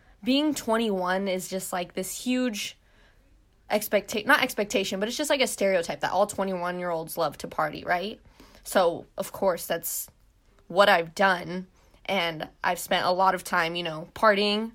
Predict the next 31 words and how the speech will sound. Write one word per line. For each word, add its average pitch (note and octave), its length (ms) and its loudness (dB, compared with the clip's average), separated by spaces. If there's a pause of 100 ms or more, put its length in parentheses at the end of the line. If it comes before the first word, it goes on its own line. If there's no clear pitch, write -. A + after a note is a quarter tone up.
and G3 100 -2
then F3+ 140 0
waking F3+ 300 0
up E3 180 0
late E3 360 -6
and F3 180 -4
then D#3 200 -4
not F#3 200 2
getting F3+ 260 -2
things F3 240 -8
done E3+ 240 -2
that D#3+ 100 -8
I D#3+ 60 -6
need D#3+ 180 -8
to - 60 -12
be F3 100 -12
doing G#3+ 380 0
because D#3 640 -4 (460)
I F#3 60 -10
spent - 240 -6
so F3 80 -6
much D3+ 200 -8
time - 200 -8
partying, - 440 -6
right? E3 320 -6 (300)
Or F#3+ 300 6
eating A3 260 2
all G3+ 120 6
the F#3 80 -2
junk G#3+ 260 2
food F3 460 -4